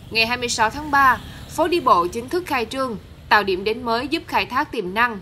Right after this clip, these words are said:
thế mạnh giá trị văn hóa, ẩm thực Huế, thu hút khách du lịch. Tuy nhiên, vừa khai trương khoảng hơn một tháng, đã xảy ra hiện tượng đá lát mặt đường. Một số nơi bị bong rộp khỏi lớp bê tông nền.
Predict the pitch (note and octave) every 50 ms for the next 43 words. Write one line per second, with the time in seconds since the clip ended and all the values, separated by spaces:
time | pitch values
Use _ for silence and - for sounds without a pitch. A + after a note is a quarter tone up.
0 | - - D4 E4 E4 C4 F#3 E3+ E3 E3+ G#3 B3 - C4+ G#3+ E3+ F3 - G#3+ G3
1 | G3+ G3+ G#3 G3+ G3+ G#3+ D4 F4 E4+ G#3 F3 G3+ - A#3 - - - G#3 G3 G#3
2 | A#3+ E4+ F#4 - - - - - - - E4+ E4 D#4 F#4+ F#4+ F#4+ - E4 E4+ E4+
3 | - A#3 B3 A#3 A3 G#3+ G3+ F3+ - - - - - - - - - - - -
4 | - E4 E4 D#4+ E4+ F4 E4+ D#4 A#3+ - - - - - B3 C#4 C#4 C4 B3+ -
5 | E4 E4 E4 E4 E4+ D#4+ D#4 D4+ - - F#3 A3 C#4+ D4 C4 A#3+ G#3+ E3+ - -
6 | A3 G3+ G#3 B3 D#4+ G4 G4 - - - - G3 G3 B3+ - - G#3 F3+ G#3+ D4
7 | - D4+ B3+ A#3 A#3 G3 E3 D#3 D#3+ - F#3+ E3+ D#3 D#3+ F3 F#3 G#3 A#3 C#4 E4
8 | F4+ F4 C#4+ G3 - - G3+ G#3+ G#3 F#3+ E3+ C#3+ - - - - - - - _
9 | - B3+ C4 A#3+ A#3+ - - F#4+ E4+ E4+ D#4 D4 A#3+ G#3 F3+ F3+ A#3 A#3 A3+ G#3+
10 | G3+ G#3 G3+ F#3+ - - - A3 G3 F3 F3 A3 B3+ C4+ - B3 A3+ G#3+ A#3 A3
11 | G3+ G3+ G#3 G#3 G3+ G3 F3 D#3+